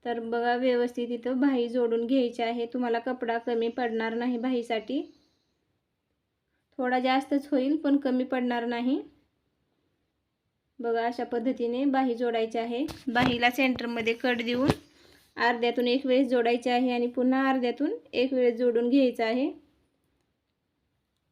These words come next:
म्हणजे बाहीचा कपडा हा कमी जास्त होणार नाही. तर इथं बाही जोडून झालेली आहे. तर किती छान इथं बाही तयार झालेली आहे. तर दुसरी ही बाही सेम त्याच पद्धतीने शिवून घ्यायची आहे.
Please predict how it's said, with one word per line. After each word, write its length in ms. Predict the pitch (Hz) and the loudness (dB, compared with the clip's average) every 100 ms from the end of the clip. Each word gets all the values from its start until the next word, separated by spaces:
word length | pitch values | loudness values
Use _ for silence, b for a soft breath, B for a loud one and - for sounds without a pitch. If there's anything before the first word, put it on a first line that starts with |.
| _ _ _ _ 262 | _ _ _ _ -6
म्हणजे 240 | 247 247 | -2 2
बाहीचा 380 | 247 285 262 247 | 4 4 4 0
कपडा 360 | 247 254 240 | -2 -2 0
हा 160 | 247 269 | 0 0
कमी 300 | 294 262 247 | 2 2 2
जास्त 280 | 233 240 247 | 2 2 2
होणार 300 | 277 247 233 240 | 0 2 0 0
नाही. 400 | 247 240 262 466 - _ _ _ _ _ _ _ _ - | 0 2 0 -2 -8 _ _ _ _ _ _ _ _ -8
तर 60 | 240 | -4
इथं 280 | 247 247 | -2 0
बाही 280 | 240 262 254 | 2 4 2
जोडून 440 | 240 254 240 254 285 | 4 4 6 8 8
झालेली 420 | 302 254 233 240 | 8 4 4 4
आहे. 280 | 240 240 254 | 2 2 0
तर 160 | 254 269 | -2 -4
किती 220 | 262 247 247 | -4 -6 -6
छान 240 | 262 247 | -4 -2
इथं 240 | 240 240 | -2 -2
बाही 220 | 233 247 240 240 | -2 -2 -2 0
तयार 300 | 233 226 233 | 2 2 2
झालेली 420 | 269 240 220 226 | 2 2 2 2
आहे. 240 | 233 247 | 2 0
तर 200 | - 262 320 b b b b | -2 -4 -6 b b b b
दुसरी 320 | 247 269 247 | -2 0 2
ही 160 | 254 262 | 4 4
बाही 300 | 254 269 262 | 4 4 2
सेम 300 | 269 277 277 | 2 4 4
त्याच 260 | 277 277 294 | 4 0 0
पद्धतीने 540 | 262 247 277 247 240 262 | 0 4 4 4 2 2
शिवून 340 | 269 247 247 | 0 0 2
घ्यायची 380 | 262 269 240 240 | 4 2 2 2
आहे. 320 | 233 254 269 | 2 2 0